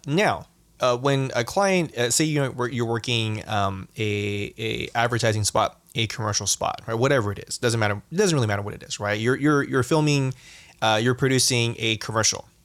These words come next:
right, for whatever it is. And, um, the, the most important thing, right, for me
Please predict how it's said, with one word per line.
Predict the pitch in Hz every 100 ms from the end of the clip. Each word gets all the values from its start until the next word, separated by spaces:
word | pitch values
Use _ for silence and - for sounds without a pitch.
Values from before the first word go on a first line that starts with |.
| _ -
right, | 104 98 -
for | 123 117
whatever | 123 123 104 98
it |
is. | - - - - - - - -
And, | 120 113 110 107 101 - -
um, | 95 80 64
the, | - 117 117 123 127
the | 127 127
most | 123 135 196 -
important | 151 143 131 110
thing, | 113 110 110 135 _ _ _ -
right, | 117 117
for | 120
me | 117 117